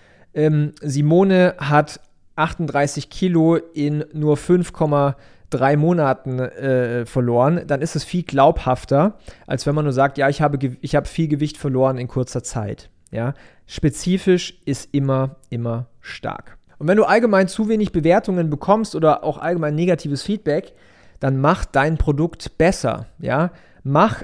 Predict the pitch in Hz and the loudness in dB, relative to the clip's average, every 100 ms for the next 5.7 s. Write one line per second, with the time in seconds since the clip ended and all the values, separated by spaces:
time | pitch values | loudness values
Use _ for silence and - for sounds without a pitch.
0 | - 156 160 - - 220 220 - 202 180 | -6 -4 -4 -6 -2 0 0 0 -2 0
1 | 190 - - 151 156 160 151 143 160 175 | 0 -4 -8 -2 -2 -2 -4 0 0 -2
2 | - 139 135 160 165 - 143 165 143 135 | -6 -6 -4 -4 -4 -2 0 0 -2 -4
3 | 127 147 165 131 120 127 175 - - - | -2 -2 0 0 0 0 -4 -8 -20 -12
4 | 143 139 131 - 135 135 139 - 120 120 | -4 -4 -4 -8 -4 -2 -2 -4 -2 -2
5 | 139 - 131 - 127 131 | -2 -6 -6 -2 0 0